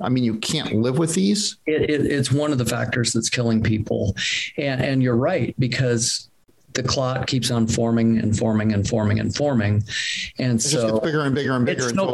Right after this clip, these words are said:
Speaker 2: snowballs. Yeah, it snowballs. It's, and, you know, the platelets come along and say, "Hey, I think I'll stick to that." And the red cells come along, "Hey, I'll stick to that." And then more fibrin comes along, the
Speaker 1: So it's
Speaker 2: protein.
Speaker 1: like a rolling stone, the,
Speaker 2: Yeah.
Speaker 1: or the, the, the, the
Speaker 2: Yeah.
Speaker 1: tumbleweed or the whatever.
Speaker 2: Yeah, yeah,
Speaker 1: Just
Speaker 2: yeah. It keeps gathering more and more.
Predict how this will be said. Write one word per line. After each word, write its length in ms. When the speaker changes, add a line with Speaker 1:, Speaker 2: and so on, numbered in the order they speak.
Speaker 2:
snowballs. 420
Yeah, 300
it 80
snowballs. 580
It's, 240
and, 260
you 80
know, 80
the 100
platelets 440
come 160
along 320
and 100
say, 140
"Hey, 220
I 80
think 260
I'll 60
stick 280
to 100
that." 260
And 80
the 60
red 180
cells 280
come 200
along, 300
"Hey, 180
I'll 140
stick 260
to 120
that." 320
And 80
then 220
more 180
fibrin 460
comes 260
along, 380
the 60
Speaker 1:
So 40
it's 120
Speaker 2:
protein. 380
Speaker 1:
like 180
a 80
rolling 400
stone, 580
the, 80
Speaker 2:
Yeah. 200
Speaker 1:
or 200
the, 100
the, 220
the, 340
the 80
Speaker 2:
Yeah. 80
Speaker 1:
tumbleweed 640
or 140
the 200
whatever. 380
Speaker 2:
Yeah, 80
yeah, 140
Speaker 1:
Just 100
Speaker 2:
yeah. 100
It 80
keeps 220
gathering 460
more 200
and 140
more. 380